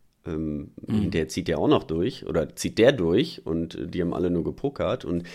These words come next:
Speaker 1: sie wussten ja, wie stark er ist. Also ich meine, er hatte vorher, ähm,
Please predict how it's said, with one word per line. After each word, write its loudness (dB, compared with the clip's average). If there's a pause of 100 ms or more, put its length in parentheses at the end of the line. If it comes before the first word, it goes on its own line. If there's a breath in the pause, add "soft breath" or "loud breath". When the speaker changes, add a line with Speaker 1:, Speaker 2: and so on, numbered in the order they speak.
(140)
Speaker 1:
sie -6
wussten 2
ja, 6
wie -2
stark -2
er -4
ist. -12
Also -10
ich -8
meine, -2
er -4
hatte -10
vorher, -6 (680 loud breath)
ähm, -2